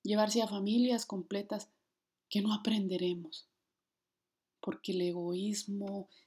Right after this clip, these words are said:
la altanería, la insensibilidad y la mediocridad es el A D N que llevamos dentro. De otro planeta,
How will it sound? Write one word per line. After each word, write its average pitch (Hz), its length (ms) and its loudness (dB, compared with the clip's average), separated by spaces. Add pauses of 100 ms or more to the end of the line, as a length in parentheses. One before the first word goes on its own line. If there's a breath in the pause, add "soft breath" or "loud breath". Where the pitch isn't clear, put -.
la 185 240 -2
altanería, 180 1040 -2
la 185 180 -4
insensibilidad 185 1400 -6 (520)
y 208 120 0
la 202 180 0
mediocridad 196 1200 -4 (340 soft breath)
es 208 260 -2
el 196 180 -4
A 214 120 -4
D 196 260 0
N 214 200 -2
que 196 140 -4
llevamos 180 440 -4
dentro. 170 360 0 (4000)
De 190 200 2
otro 247 420 0
planeta, 202 580 -2